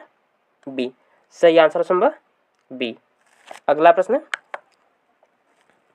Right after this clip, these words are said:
निम्न में से किस पौधे के प्रवर्धन, क्या कह रहा है? निम्न में से किस पौधे के जो है प्रवर्धन सपोर्ट्स द्वारा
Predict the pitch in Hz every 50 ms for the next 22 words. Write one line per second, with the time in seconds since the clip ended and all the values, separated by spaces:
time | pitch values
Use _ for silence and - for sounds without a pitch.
0 | _ _ _ _ _ _ _ _ _ _ _ _ _ _ _ _ _ 170 185 208
1 | 233 233 220 208 202 190 - - 120 107 - _ _ _ _ _ _ _ _ _
2 | _ _ _ _ _ _ - 214 240 240 - 214 202 185 - 202 226 226 - -
3 | 117 113 131 _ _ _ _ _ _ _ _ _ _ _ _ _ _ _ _ _
4 | _ _ _ _ - 185 196 196 196 185 - 185 165 123 123 131 _ _ _ _
5 | _ _ _ - 190 190 196 208 254 285 - - 165 170 175 180 180 170 - 208
6 | 196 - 180 180 - 175 160 160 165 170 180 170 170 180 185 - 160 147 147 147
7 | 143 160 202 277 - _ _ _ _ _ _ _ _ _ _ _ - 180 - 220
8 | 226 233 202 175 156 123 113 117 113